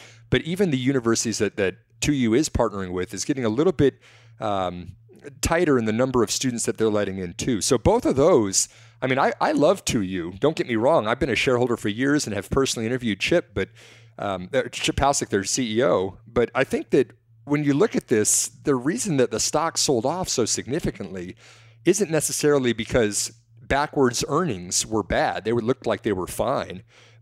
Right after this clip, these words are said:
But going forward, the inputs that are going into the models of those price targets that Wall Street analysts are creating and publishing out there,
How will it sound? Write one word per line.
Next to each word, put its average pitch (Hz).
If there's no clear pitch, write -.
But 123
going 175
forward, 135
the 110
inputs -
that 117
are 110
going 143
into 143
the 110
models 104
of 117
those 98
price 180
targets 98
that 101
Wall 135
Street 127
analysts 127
are 101
creating 120
and 101
publishing 127
out 85
there, 85